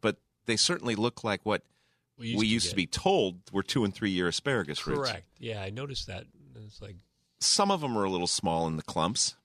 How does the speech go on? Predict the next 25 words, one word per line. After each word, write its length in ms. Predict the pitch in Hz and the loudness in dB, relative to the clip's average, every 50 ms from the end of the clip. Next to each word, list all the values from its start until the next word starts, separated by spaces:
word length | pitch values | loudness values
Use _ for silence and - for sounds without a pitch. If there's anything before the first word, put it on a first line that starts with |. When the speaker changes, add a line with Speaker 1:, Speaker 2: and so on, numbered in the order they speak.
| _ | _
Speaker 1:
but 240 | - 107 101 95 - | 0 2 2 2 2
some 220 | - - 151 160 185 | 0 0 0 0 -2
of 100 | 170 135 | 0 0
'em 140 | 117 101 92 | 0 0 0
were 220 | 90 87 85 78 _ _ _ _ - | 0 0 -2 -4 _ _ _ _ -2
extra 320 | - 113 - - - 120 113 | -2 0 0 0 -2 0 2
large 340 | 113 127 151 175 160 117 95 | 2 4 2 2 0 -2 -4
in 80 | 82 | -6
the 80 | 76 76 | -6 -8
clumps, 440 | - - 85 71 65 62 - - - | -8 -6 -6 -6 -6 -6 -8 -8 -6
and 240 | 78 78 78 78 78 _ _ _ _ _ _ _ _ _ _ _ _ _ - - - | -6 -6 -6 -6 -8 _ _ _ _ _ _ _ _ _ _ _ _ _ -20 -14 -4
they 160 | 82 98 110 | 0 0 2
look 220 | 127 151 165 120 - | 2 2 0 -2 -4
gorgeous. 560 | 82 85 104 127 - 67 - - - - - - _ _ _ _ _ _ _ _ _ - | 0 2 2 2 2 -2 -4 -4 -4 -6 -6 -8 _ _ _ _ _ _ _ _ _ -10
If 160 | 82 - - | -10 -8 -4
I 340 | 101 98 98 95 95 85 82 85 _ - | 0 2 2 2 2 -2 -4 -10 _ -4
wanted 340 | 92 98 104 107 110 95 | 0 0 0 0 -2 -4
asparagus, 680 | 90 - - - - 104 107 101 78 73 78 76 - - - _ - | -2 -4 -4 -2 0 0 0 0 0 -2 -2 -2 -2 -4 -6 _ -8
I 120 | 76 80 | -6 -4
would 160 | 82 85 85 | -2 -2 -2
have 100 | 85 78 | -4 -2
bought 240 | - 95 98 113 - | -2 -2 -2 -2 -4
some, 240 | - - 73 67 67 | -6 -8 -8 -12 -10
but 160 | 65 73 69 | -8 -8 -8
I, 160 | 65 73 - | -8 -8 -10